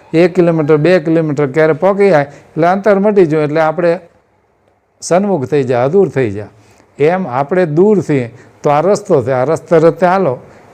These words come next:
એટલે તમારો અંતર કપાઈ જાય ને તમે એક બની શકો, પણ રસ્તે જ ના હાલો તો અહીંયા નહીં.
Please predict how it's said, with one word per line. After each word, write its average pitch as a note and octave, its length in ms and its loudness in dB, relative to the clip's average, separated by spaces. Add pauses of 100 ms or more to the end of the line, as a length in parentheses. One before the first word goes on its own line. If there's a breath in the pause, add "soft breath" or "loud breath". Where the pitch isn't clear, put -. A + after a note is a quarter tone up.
એટલે C#3+ 180 -2
તમારો D#3 420 0
અંતર D#3+ 280 0
કપાઈ F3 400 0
જાય C3+ 140 0
ને B2+ 60 -4
તમે D3+ 320 -2
એક D3+ 140 -4
બની D#3+ 340 2
શકો, G#2+ 140 -8 (340 loud breath)
પણ D#3 180 0
રસ્તે C#3+ 380 0
જ - 40 4
ના F3+ 160 0
હાલો F3 200 2
તો F3 100 -2
અહીંયા F3 220 -2
નહીં. A2+ 220 -6